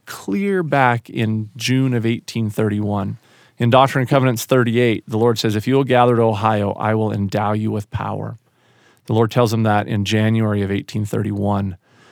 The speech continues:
The church gathers to Ohio, and in June of eighteen thirty-one, Joseph holds a conference and says,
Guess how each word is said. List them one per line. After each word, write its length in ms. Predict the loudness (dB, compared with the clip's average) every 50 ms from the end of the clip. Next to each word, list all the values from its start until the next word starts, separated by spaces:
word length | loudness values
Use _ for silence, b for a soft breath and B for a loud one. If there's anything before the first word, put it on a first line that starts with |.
| b b _
The 80 | -6
church 300 | 0 2 2 2 2 2
gathers 400 | 2 4 6 6 6 4 2 2
to 120 | 2 2 2
Ohio, 540 | 2 2 2 2 2 2 4 2 0 0 0
and 180 | 0 0 0
in 360 | 2 2 2 0 -2 -4 -4
June 460 | -4 0 2 2 2 2 2 2 0 0
of 160 | -2 -4 -4 -4
eighteen 600 | -4 -4 -4 -6 -10 -10 -6 -4 -2 -2 -2 -2
thirty-one, 720 | -2 -2 0 0 0 0 -2 -2 0 0 0 0 0 -2 -2
Joseph 340 | -2 0 0 -2 -2 -4 -8
holds 520 | -6 -4 -2 0 0 0 0 -2 -4 -6
a 40 | -10
conference 760 | -6 -2 -2 -2 -2 -2 -4 -6 -6 -6 -6 -8 -10 -10 -8
and 120 | -8 -8
says, 400 | -6 -4 -2 -2 -2 -2 -4 -6